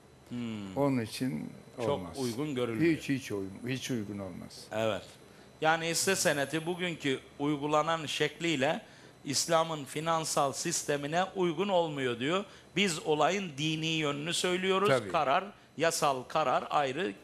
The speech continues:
Speaker 1: kişiye aittir. Bu ülkede, e, sayısal loto filan da açıkça oynanıyor.
Speaker 2: Yok, olmaz.
Speaker 1: Biz buna helal diyemeyiz. Yani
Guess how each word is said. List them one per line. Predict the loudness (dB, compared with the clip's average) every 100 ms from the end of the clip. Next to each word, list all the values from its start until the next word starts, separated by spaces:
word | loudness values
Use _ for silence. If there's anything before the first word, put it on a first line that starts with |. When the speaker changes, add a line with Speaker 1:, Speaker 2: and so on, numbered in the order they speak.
| -6
Speaker 1:
kişiye | -4 0 4
aittir. | 4 2 -2 -2 -4 -4 -18 -18 -16 -4
Bu | 0 0
ülkede, | 2 2 4 2 0 -14 -20 -20 -18 -2
e, | 0 2
sayısal | 4 4 4 2 0 2
loto | -2 0 -2
filan | 0 2 2 2
da | 0 -2 -8 -4
açıkça | -2 -2 -6 -2
oynanıyor. | 0 2 2 2 0 0 0
Speaker 2:
Yok, | 2 0 -2
olmaz. | -6 0
Speaker 1:
Biz | 0 2
buna | 0 2
helal | 2 2 0 0
diyemeyiz. | 0 0 2 0 -2 2
Yani | 2 2